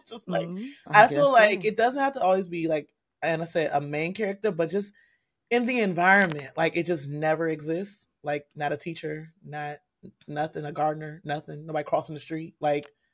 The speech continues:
Speaker 1: no
Speaker 2: Mm-hmm.
Speaker 1: one. That's just not realistic. Yeah.
Speaker 2: I definitely feel that. I feel like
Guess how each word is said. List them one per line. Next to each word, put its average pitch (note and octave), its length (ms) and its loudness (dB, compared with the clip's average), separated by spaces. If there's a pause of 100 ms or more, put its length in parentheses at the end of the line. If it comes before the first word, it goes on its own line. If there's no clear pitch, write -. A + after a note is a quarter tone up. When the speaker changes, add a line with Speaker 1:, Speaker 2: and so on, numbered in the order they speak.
(240)
Speaker 1:
no D#3 240 -2
Speaker 2:
Mm-hmm. D3+ 80 0
Speaker 1:
one. E3+ 380 -6 (180)
That's D#3 240 -10 (280)
just E3+ 180 -8
not D#3+ 200 -2
realistic. D3 600 -12 (180)
Yeah. D3+ 380 -12 (1080)
Speaker 2:
I E3 160 0
definitely D#3+ 440 -4
feel F3 160 -4
that. C#3 300 -4
I A3+ 320 2
feel A#3+ 240 -2
like D#3+ 400 -2